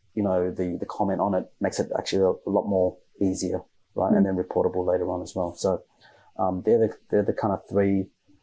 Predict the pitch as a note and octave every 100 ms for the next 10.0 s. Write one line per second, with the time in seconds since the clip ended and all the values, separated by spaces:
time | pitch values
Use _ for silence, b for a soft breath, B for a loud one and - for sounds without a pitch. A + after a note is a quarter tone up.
0 | _ _ - F#2+ F#2+ F#2 F2+ F#2+ G#2 F#2
1 | - F#2 F2+ F2 F2 - - - - F2
2 | F#2 E2+ F2 - - F2 E2+ - - _
3 | _ - G#2+ A2 B2 - - A#2 A2+ -
4 | _ _ - - B2 D#3 F3 C#3+ D3 D3+
5 | D3+ D3 C3 C3+ B2+ A#2+ A#2 A#2 - A#2
6 | C3 C3 A#2+ F#2+ - G#2+ B2+ C#3+ A2+ -
7 | - G#2+ - A2+ - - - G#2+ G#2+ G2
8 | G2+ - G2+ - A2 G#2 G#2 G3+ - -
9 | B4+ B4 - - B3 D4+ A#3+ - C4+